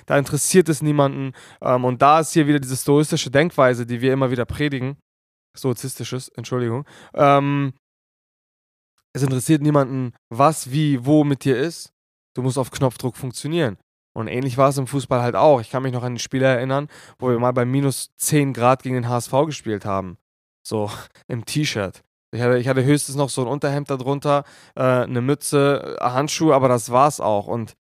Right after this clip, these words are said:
ich kann mich noch daran erinnern, dass ich meine Nase nicht mehr gespürt habe, weil es so kalt war und ich trotzdem hundertzehn Prozent Sprint geben musste. Und das sind halt so Sachen, da sage ich ganz ehrlich, das hat mich geprägt und das hilft mir auch heutzutage extrem, extrem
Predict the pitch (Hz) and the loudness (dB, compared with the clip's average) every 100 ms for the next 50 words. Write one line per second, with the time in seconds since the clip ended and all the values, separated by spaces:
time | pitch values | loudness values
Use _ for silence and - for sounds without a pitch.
0 | _ _ _ - - 143 139 139 131 131 | _ _ _ -14 0 2 4 2 2 0
1 | 135 139 127 131 127 123 127 151 135 120 | 2 -2 -2 -2 -2 2 2 2 0 -2
2 | 123 113 - - 123 110 113 110 117 120 | -2 -4 -6 -6 -6 -4 -4 -2 0 0
3 | 120 113 - - 135 139 113 104 110 - | -2 -8 -12 -8 -6 -4 -6 -4 -6 -8
4 | - 135 - 131 120 - - - 143 123 | -8 -8 -4 -4 -4 -14 -20 -4 0 0
5 | - 135 123 127 117 - 135 165 - 98 | -2 -4 -6 -6 -6 -4 -4 -4 -6 -8
6 | 95 87 - - 117 123 165 185 185 165 | -8 -14 -16 -14 -6 -6 -4 -4 -4 -4
7 | 156 143 165 185 180 - - - 143 131 | -2 -2 -2 -8 -8 -12 -20 -6 0 2
8 | 156 156 156 135 151 151 147 - - - | 2 2 0 0 -4 -4 -8 -8 -8 -2
9 | 151 - 143 127 - - 202 - 160 143 | -4 -2 -4 -4 -4 2 2 2 0 4
10 | 131 123 160 - 147 135 127 120 123 - | 4 4 0 0 -10 -4 -4 -4 -6 -8
11 | - - 180 175 135 - 143 147 | -10 -6 -4 -4 -8 -8 -4 -4